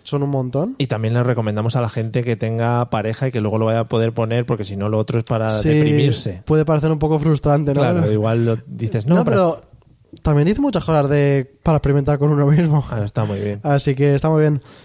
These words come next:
Speaker 1: Cien mil suscriptores, ciento dos mil suscriptores.
Speaker 2: Poco,
Speaker 1: Ya
Speaker 2: pocos me parece.
Speaker 1: son bastantes.
Speaker 2: Vaya.
Speaker 1: Y treinta y un millones de visualizaciones, que no son pocas.
Speaker 2: Claro, es que quizá ahí le beneficie un poco las búsquedas.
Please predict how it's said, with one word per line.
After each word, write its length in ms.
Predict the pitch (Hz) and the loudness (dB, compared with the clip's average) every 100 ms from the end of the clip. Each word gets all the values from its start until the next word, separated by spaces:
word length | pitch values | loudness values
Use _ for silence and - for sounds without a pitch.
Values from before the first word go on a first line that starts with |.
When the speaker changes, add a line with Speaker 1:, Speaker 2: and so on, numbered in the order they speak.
| - _ | -20 _
Speaker 1:
Cien 240 | - 165 160 | -2 0 2
mil 480 | 185 208 196 175 | 2 4 4 2
suscriptores, 560 | 160 - 156 156 208 196 | 0 -4 -2 0 0 -4
ciento 320 | - 151 160 156 | -6 -4 0 2
dos 160 | 143 | 2
mil 140 | 139 151 | 0 -2
suscriptores. 560 | 156 135 139 160 247 | -4 -4 -2 0 0
Speaker 2:
Poco, 140 | - 117 | 0 0
Speaker 1:
Ya 340 | 127 135 131 | 0 0 0
Speaker 2:
pocos 220 | 123 117 | -2 -2
me 120 | 113 | -4
parece. 360 | 104 101 104 151 | -4 -6 -4 -2
Speaker 1:
son 180 | 151 143 | -2 0
bastantes. 640 | 131 123 139 139 180 233 | -2 -2 -2 0 -2 -2
Speaker 2:
Vaya. 220 | - 104 98 - - _ - - | -6 -10 -10 -14 -20 _ -14 -4
Speaker 1:
Y 200 | 139 135 | -2 0
treinta 180 | 135 | 0
y 60 | 135 | 0
un 40 | 151 | 2
millones 200 | 156 170 | 2 2
de 80 | |
visualizaciones, 500 | 165 151 139 131 151 | 2 2 0 -2 -4
que 60 | - | -4
no 80 | 131 | -2
son 320 | 143 139 127 | 0 -2 -2
pocas. 400 | 143 185 147 - | -6 -2 -4 -4
Speaker 2:
Claro, 280 | - 123 113 | -6 -2 -2
es 100 | 110 | -4
que 400 | - 135 139 135 | -2 0 0 -2
quizá 920 | - 120 - 131 135 135 135 135 120 - | -4 -6 -2 0 2 2 2 0 -2 -4
ahí 260 | 123 127 | -4 -2
le 100 | 135 | 0
beneficie 420 | 135 127 120 127 131 | 0 0 -2 -2 -4
un 60 | |
poco 160 | 127 131 | -2 -2
las 120 | 113 | 0
búsquedas. 540 | 110 117 117 98 101 | -2 -4 -4 -6 -8